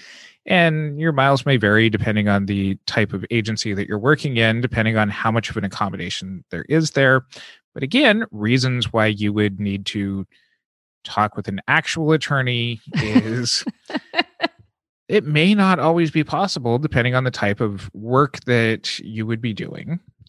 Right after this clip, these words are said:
Speaker 1: And therefore, your unique situations are gonna require a unique look at whatever position that you're coming from.
Speaker 2: I'm thinking about, as you're a group practice owner, so you have clinicians that it sounds like you will encourage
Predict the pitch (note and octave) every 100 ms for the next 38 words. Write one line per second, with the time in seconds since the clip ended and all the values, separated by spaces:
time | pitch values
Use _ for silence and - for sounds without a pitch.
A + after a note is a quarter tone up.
0 | _ A#2+ A2+ A2 A2 A2 G#2+ G2+ - A2
1 | B2 - B2 A2 A#2 A#2+ A#2 A#2 A#2 -
2 | A2 A2 G#2+ G#2 A2+ A2 G#2 G#2 G#2 G2+
3 | G2+ - G#2 G#2+ G#2 G2+ G2+ G2+ G2+ -
4 | _ G2+ G#2+ A#2 - G#2 - - - -
5 | G#2+ G#2 G2+ G2+ G#2 G2+ F#2 - F#2 F#2
6 | - D#2+ D#2 - - - _ _ _ _
7 | _ _ _ _ _ _ _ _ _ -
8 | E4+ E4+ - F4+ E4+ C#4 A#3 G3+ F#3 F3+
9 | E3+ E3 - _ _ _ _ _ G3+ G3+
10 | G3 F#3+ E3+ - - _ _ _ A#3+ D4
11 | D#4 B3 G#3+ G3 F#3+ E3+ - E3+ D#3+ D3+
12 | D#3 - - F#3 G3+ F#3+ F3 E3+ E3 E3
13 | - G#3+ F#3 F3 - F3+ E3 D#3+ D#3+ -
14 | F3 E3 - F#3+ F3 F3 - E3+ D#3+ E3
15 | D#3+ - G#3 F#3+ E3 D#3+ - -